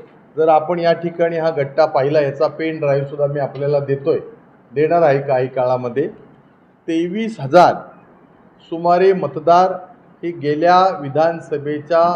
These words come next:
रत्नागिरीच्या निवडणुकीच्या मतदार यादीमध्ये बोगस होते, त्याच्यावरचा कोणताही कंट्रोल नव्हता.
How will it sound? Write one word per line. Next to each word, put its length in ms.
रत्नागिरीच्या 880
निवडणुकीच्या 760
मतदार 480
यादीमध्ये 680
बोगस 460
होते, 240
त्याच्यावरचा 600
कोणताही 480
कंट्रोल 500
नव्हता. 320